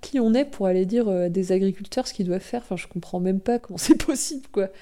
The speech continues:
Et pourtant, c'est ce que font la plupart des gens quand ils sortent d'AgroParisTech. Enfin, en, une partie des gens, ils vont aller bosser dans les chambres d'agriculture, faire conseiller et tout ça. Mais je me demande comment tu conseilles des gens quand t'as même pas fait le truc toi-même.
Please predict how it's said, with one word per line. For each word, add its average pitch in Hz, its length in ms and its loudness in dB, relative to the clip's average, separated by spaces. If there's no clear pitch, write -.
Et 220 120 4
pourtant, 226 300 0
c'est 277 140 0
ce - 100 -4
que 226 100 0
font 311 300 -4
la 208 140 0
plupart 226 320 0
des 202 140 4
gens 233 120 -2
quand 190 220 -8
ils - 20 -10
sortent 190 180 -4
d'AgroParisTech. 202 760 -4
Enfin, 175 640 -6
en, 180 160 -10
une 185 120 -4
partie 208 280 -2
des 208 140 2
gens, 269 140 -2
ils 202 100 -2
vont 175 60 -2
aller 170 160 2
bosser 190 280 0
dans 208 60 2
les 190 80 2
chambres 196 220 -4
d'agriculture, 196 800 0
faire - 200 -10
conseiller 202 680 0
et 208 40 -2
tout - 120 -14
ça. 247 240 -4
Mais 190 220 0
je 180 140 0
me 170 260 2
demande 214 580 4
comment 214 300 -2
tu - 160 -12
conseilles 190 360 0
des 185 120 4
gens 214 180 0
quand - 140 -10
t'as 175 160 -4
même 202 220 0
pas 220 160 0
fait 220 160 2
le 208 40 -10
truc 208 220 -6
toi-même. 214 380 -2